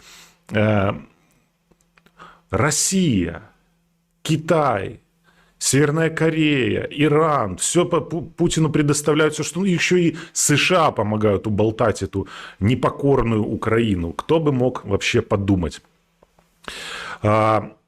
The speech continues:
Россия, естественно, не захочет этого частичного п-, перемирия. Скорее всего,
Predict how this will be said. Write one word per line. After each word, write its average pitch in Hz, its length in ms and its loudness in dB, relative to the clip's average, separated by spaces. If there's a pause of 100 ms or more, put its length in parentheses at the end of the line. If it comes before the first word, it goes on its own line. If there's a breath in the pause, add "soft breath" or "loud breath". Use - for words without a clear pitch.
(280)
Россия, 147 760 0
естественно, 107 920 -2 (220)
не 117 180 4
захочет 104 540 0
этого 85 200 0
частичного 90 680 0
п-, 117 160 -4
перемирия. 123 480 2
Скорее 120 340 0
всего, 147 500 2